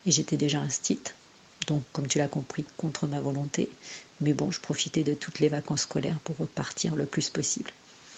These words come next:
Avec la pression de ma mère, évidemment, qui à chaque fois me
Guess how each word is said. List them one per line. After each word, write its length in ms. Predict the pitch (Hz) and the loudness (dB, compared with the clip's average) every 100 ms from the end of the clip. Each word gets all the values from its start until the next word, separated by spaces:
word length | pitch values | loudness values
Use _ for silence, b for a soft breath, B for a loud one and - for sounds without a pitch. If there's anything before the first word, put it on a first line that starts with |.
| B B B B B | B B B B B
Avec 220 | 165 135 156 | 0 2 2
la 100 | 143 | 2
pression 320 | - - 151 | 2 2 2
de 60 | |
ma 160 | 139 139 | 2 0
mère, 200 | 143 165 | 4 4
évidemment, 460 | 143 127 135 143 175 | 4 2 0 0 0
qui 160 | - | 2
à 40 | 139 | 2
chaque 240 | - 143 | 2 0
fois 120 | 165 | 0
me 240 | 151 143 | 2 2